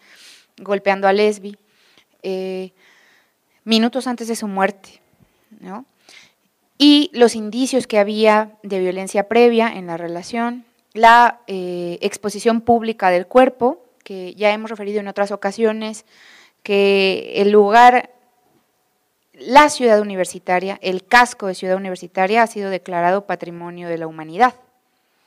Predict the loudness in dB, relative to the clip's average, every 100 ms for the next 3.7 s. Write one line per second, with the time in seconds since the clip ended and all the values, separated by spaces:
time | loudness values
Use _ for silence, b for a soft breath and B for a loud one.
0 | _ _ -4 -2 -2 0 0 0 -6 -6
1 | -6 -8 -8 -10 _ _ _ _ _ _
2 | _ _ _ -2 -2 -6 -8 -8 -8 -10
3 | -14 -8 -6 -6 -8 -12